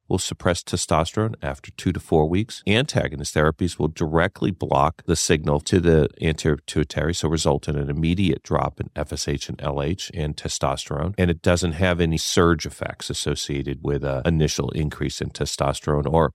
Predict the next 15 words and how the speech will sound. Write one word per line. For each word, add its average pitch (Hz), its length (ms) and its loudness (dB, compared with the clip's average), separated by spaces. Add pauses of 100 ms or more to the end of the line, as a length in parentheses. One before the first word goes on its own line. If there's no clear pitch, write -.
the - 60 -10
prolonged 80 800 2 (100)
F 80 180 -2
S 73 160 -4
H 71 220 -2
and - 160 -8
L 69 240 -4
H 67 340 -6
levels 76 600 0
that 78 300 -2
slowly 71 440 0
drift 67 280 -4
down 64 240 -6
over 64 240 -10
time. 65 420 -12